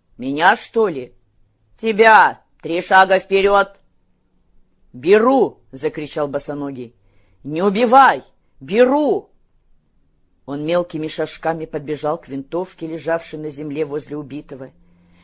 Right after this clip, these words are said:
неумело поднял ее и прижал плашмя к груди. И тут же дрогнула вся шеренга. Остальные семеро,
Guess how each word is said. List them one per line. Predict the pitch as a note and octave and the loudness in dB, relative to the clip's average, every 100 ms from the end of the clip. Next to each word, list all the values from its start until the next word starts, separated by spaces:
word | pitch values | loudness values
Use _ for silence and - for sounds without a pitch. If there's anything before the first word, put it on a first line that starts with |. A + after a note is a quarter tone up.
| - | -10
неумело | D#3+ F3+ F#3 G3 F#3+ | -4 -4 -2 0 0
поднял | - F#3+ G3+ G3 F3 | 0 0 0 -4 -8
ее | F3 D#3+ E3+ E3+ _ _ _ _ | -10 -8 -8 -10 _ _ _ _
и | C#3 | -18
прижал | B2 B2+ C3 D#3 F#3+ | -12 -10 -6 -2 -4
плашмя | F#3+ E3 E3 - C#3+ | -4 -14 -14 -12 -12
к | C#3+ | -12
груди. | C3+ C#3 A#2+ B2+ C#3 _ _ _ _ _ _ _ | -16 -18 -16 -18 -18 _ _ _ _ _ _ _
И | - F3+ | -6 -4
тут | - A3+ A#3 | 0 0 0
же | E3+ G#3 | -2 -4
дрогнула | F3 E3 F#3 G3 D#3+ E3+ E3+ | -2 0 0 0 -2 -4 -4
вся | E3 - D3+ D#3 | -6 -8 -8 -8
шеренга. | - D3+ C#3 C3+ B2 A#2 _ _ _ _ _ _ | -8 -8 -8 -8 -12 -18 _ _ _ _ _ _
Остальные | - E3+ - F#3+ G3 A3 | -6 -4 2 2 2 -2
семеро, | G#3 - G3+ A3+ G3+ F3+ E3+ | -2 -4 0 0 0 -6 -10